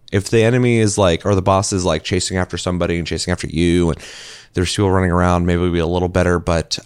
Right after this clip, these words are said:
I was kind of surprised. Um, I legitimately, and I'm not saying this to be, like, more impactful in my criticism of this,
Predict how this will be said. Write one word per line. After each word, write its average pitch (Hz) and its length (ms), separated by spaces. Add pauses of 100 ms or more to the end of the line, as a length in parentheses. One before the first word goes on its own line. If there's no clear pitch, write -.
I 107 260 (120)
was 92 160
kind 107 180
of - 320
surprised. 87 960 (300)
Um, 87 360
I 107 120
legitimately, 101 920
and 76 80
I'm 90 60
not 92 160
saying 95 260
this 87 160
to 87 100
be, 85 140
like, 67 340
more 87 380
impactful 85 640
in 76 80
my 78 120
criticism 85 580
of 90 200
this, 76 300